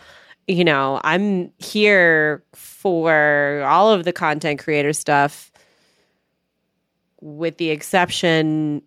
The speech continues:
of video at the moment. So I'll expand that back into video as soon as I don't have to stare at myself all day.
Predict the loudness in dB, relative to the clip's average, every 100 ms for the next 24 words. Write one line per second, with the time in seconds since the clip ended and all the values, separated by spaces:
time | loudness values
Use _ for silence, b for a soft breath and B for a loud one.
0 | _ _ _ _ _ _ -10 -10 -2 0
1 | 4 4 4 0 0 0 2 0 0 0
2 | 0 -2 -6 -4 -2 -4 -2 -4 -4 -8
3 | -8 -8 -4 -4 -4 -6 -8 -8 -6 -8
4 | -10 -12 -12 -12 -14 -12 -12 -12 -14 -14
5 | -14 -6 -4 -4